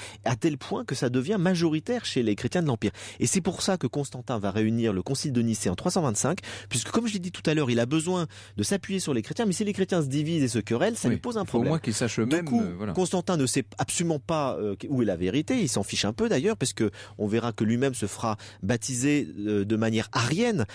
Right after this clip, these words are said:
Speaker 1: à la fin de sa vie, alors qu'il a soutenu le concile de Nicée qui a
Speaker 2: Alors,
Speaker 1: condamné l'arianisme.
Speaker 2: entendons-nous bien, l'arianisme, euh, Arius, les ariens ne nient pas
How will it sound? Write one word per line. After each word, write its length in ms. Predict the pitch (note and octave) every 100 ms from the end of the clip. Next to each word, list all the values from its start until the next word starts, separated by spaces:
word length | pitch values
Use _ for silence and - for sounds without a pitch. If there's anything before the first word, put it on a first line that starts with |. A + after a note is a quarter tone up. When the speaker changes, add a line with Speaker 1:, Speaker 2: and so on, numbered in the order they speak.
| -
Speaker 1:
à 80 | F#2+
la 80 | A#2
fin 100 | C3
de 60 |
sa 100 | B2
vie, 160 | D#3+ A3+
alors 240 | C#3 E3
qu'il 140 | - A#2+
a 40 |
soutenu 300 | A#2 E3+ -
le 60 | D#3+
concile 280 | C#3 C3 A#2
de 80 |
Nicée 300 | G#2 G#2+ -
qui 80 | B3+
a 60 | D#3
Speaker 2:
Alors, 140 | E3+
Speaker 1:
condamné 260 | E3+ E3 B3
l'arianisme. 500 | D3+ B2+ C3+ A2+ -
Speaker 2:
entendons-nous 480 | D3+ E3+ D#3 D#3 C#3+
bien, 360 | E3 A#3+ C4
l'arianisme, 640 | D3+ D3 D3 D3 A3+ A3 C3
euh, 340 | A#2 G#2+ G2
Arius, 680 | F#2 G2+ A#2+ D#3 C4 C#4 -
les 360 | A2+ G#2 G#2 A2+
ariens 480 | B2+ B2 D3+ A#3
ne 160 | B3+ D#3+
nient 220 | D3+ F#3+
pas 280 | F#3 F#3+ C#3+